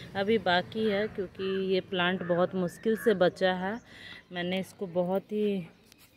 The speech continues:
अ, अलग जगह में रख दी थी, तो plant हमारा ये ख़राब सा हो गया था, तो फिर मैंने इसको एक अलग से pot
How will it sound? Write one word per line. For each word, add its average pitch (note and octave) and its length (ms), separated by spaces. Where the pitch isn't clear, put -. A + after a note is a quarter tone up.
अ, E3 280
अलग F#3 320
जगह F#3 260
में G3 160
रख F3 160
दी E3 200
थी, A3 180
तो F3+ 120
plant F3+ 420
हमारा F#3 320
ये F#3 200
ख़राब E3+ 440
सा G3+ 220
हो F3+ 220
गया E3 220
था, F#3+ 200
तो F#3+ 140
फिर F3+ 260
मैंने F#3 320
इसको G3+ 340
एक - 280
अलग F3 280
से - 180
pot F3 360